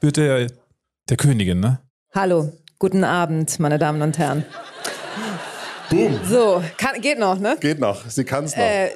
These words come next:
Speaker 2: nee, ist alles gut. Ich muss, ähm, also ich hab mich extra für euch geschminkt für die Podcast-Aufzeichnung. Wollte ich nur mal sagen. Und ich versuche auch aufrecht zu sitzen, weil man das auch hört, wenn
Speaker 3: Ja,
Speaker 2: ich aufrecht sitze.
Speaker 3: das hört man?
Speaker 2: Ja.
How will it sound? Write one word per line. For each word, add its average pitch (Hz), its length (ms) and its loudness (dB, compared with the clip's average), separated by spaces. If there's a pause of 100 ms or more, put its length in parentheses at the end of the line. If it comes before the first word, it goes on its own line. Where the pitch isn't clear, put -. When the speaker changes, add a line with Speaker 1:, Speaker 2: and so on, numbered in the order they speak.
Speaker 2:
nee, 302 100 -2 (100)
ist 370 100 -2
alles 339 300 -4
gut. 349 180 -4
Ich - 180 -14
muss, 294 340 -6 (180)
ähm, 214 480 -10 (560)
also 180 200 -4
ich 196 120 -8
hab 220 80 -6
mich 214 140 -6
extra - 240 -2
für 196 160 2
euch 185 140 2
geschminkt 214 360 -4
für 226 80 0
die 202 80 -2
Podcast-Aufzeichnung. 185 1200 -4 (800)
Wollte 190 240 0
ich 196 80 -4
nur 220 100 0
mal 196 140 2
sagen. 196 260 0
Und 214 160 -6
ich - 80 -8
versuche 220 260 -4
auch 214 120 -2
aufrecht 202 440 -2
zu 196 120 -2
sitzen, 208 320 -2
weil 165 100 0
man 165 160 -4
das 160 160 -4
auch - 260 -8
hört, - 360 -6 (320)
wenn - 160 -16
Speaker 3:
Ja, 117 160 2
Speaker 2:
ich - 100 -10
aufrecht 156 420 -8
sitze. - 140 -20
Speaker 3:
das - 180 -2
hört 151 140 -2
man? 135 220 -2 (200)
Speaker 2:
Ja. 147 120 -16